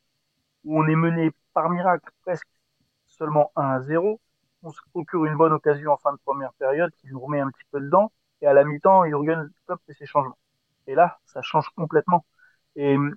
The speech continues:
et je me suis même posé la question à un moment donné, c'est Luis Diaz, qui fait une, qui change le visage de, de, de cette équipe, qui vraiment a changé le dynamisme dans cette équipe,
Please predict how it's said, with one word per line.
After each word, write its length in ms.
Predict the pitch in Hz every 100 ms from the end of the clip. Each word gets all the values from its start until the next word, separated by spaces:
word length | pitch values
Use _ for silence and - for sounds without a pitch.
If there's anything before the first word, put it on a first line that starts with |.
| -
et 80 | 156
je 260 | 147 160 147
me 100 | 156
suis 140 | 180
même 160 | 180 175
posé 160 | 175
la 120 | 160
question 320 | 139 147 - 156
à 20 |
un 40 |
moment 140 | 135 135
donné, 160 | 180 160
c'est 140 | 127 _ _ _ 131
Luis 280 | 139 131 131
Diaz, 200 | 165 170 147 _ _ _ _
qui 80 | -
fait 100 | 135
une, 220 | 135 - _ _ _ _ _
qui 80 | 127
change 420 | - 196 175 135
le 220 | 131 139
visage 340 | 143 151 127
de, 220 | 131 120 127
de, 160 | - -
de 100 | 196 -
cette 160 | -
équipe, 220 | 127 185 _ _
qui 280 | _ _ 131
vraiment 400 | 127 139 156 127
a 100 | 117
changé 420 | - 160 147 160
le 140 | 135
dynamisme 580 | 131 151 143 156 147 131
dans 100 | 123
cette 200 | - -
équipe, 240 | 127 185